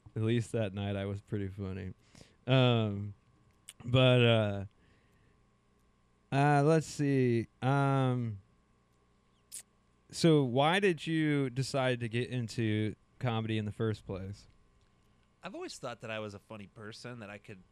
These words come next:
Speaker 2: see funny things or make people laugh. But, um, one day when I was working at Apple in my twenties, I was walking to the food court. Huge Mitch Hedberg fan, huge Mitch Hedberg fan. And I just start talking to myself, and I'm like, "You know what? I'm gonna, I'm gonna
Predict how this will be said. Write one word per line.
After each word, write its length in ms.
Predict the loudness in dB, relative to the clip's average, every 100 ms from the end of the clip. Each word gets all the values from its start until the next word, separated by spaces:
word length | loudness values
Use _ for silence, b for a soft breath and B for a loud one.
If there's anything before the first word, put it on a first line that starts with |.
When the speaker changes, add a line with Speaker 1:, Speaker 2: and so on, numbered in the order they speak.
| _
Speaker 2:
see 280 | -18 -14 -14
funny 260 | -14 -14 -14
things 420 | -16 -16 -16 -16
or 40 |
make 240 | -16 -16 -16
people 280 | -12 -12 -10
laugh. 360 | -10 -10 -12 -16 _ b b b b -14
But, 240 | -10 -10 -10 _ _ -20 _ _ _ _ _ _ _ _ _
um, 400 | -20 -18 -18 -18 -20 -14
one 200 | -12 -6
day 140 | -6
when 100 | -6
I 60 | -6
was 100 | -6
working 240 | -8 -8
at 100 | -6
Apple 360 | -6 -6 -10 -16 _ -14
in 80 |
my 140 | -12 -12
twenties, 520 | -10 -10 -10 -14 -18 _
I 60 | -14
was 120 | -10
walking 300 | -10 -12 -14
to 80 | -18
the 80 | -16
food 240 | -12 -12
court. 220 | -12 -16 -16 _ _
Huge 680 | -20 -20 -14 -10 -8 -10 -12
Mitch 180 | -14 -12
Hedberg 320 | -12 -12 -14
fan, 220 | -14 -16
huge 400 | -16 -14 -10 -8
Mitch 160 | -10 -12
Hedberg 300 | -12 -14 -16
fan. 300 | -18 -20 -20 b b b -12
And 140 | -10
I 60 | -10
just 120 | -10
start 200 | -14 -14
talking 280 | -14 -14 -14
to 100 | -12
myself, 360 | -10 -10 -12
and 80 | -12
I'm 60 | -16
like, 140 | -14
"You 40 | -12
know 60 |
what? 80 | -10
I'm 60 | -12
gonna, 100 | -12
I'm 60 | -10
gonna 200 | -10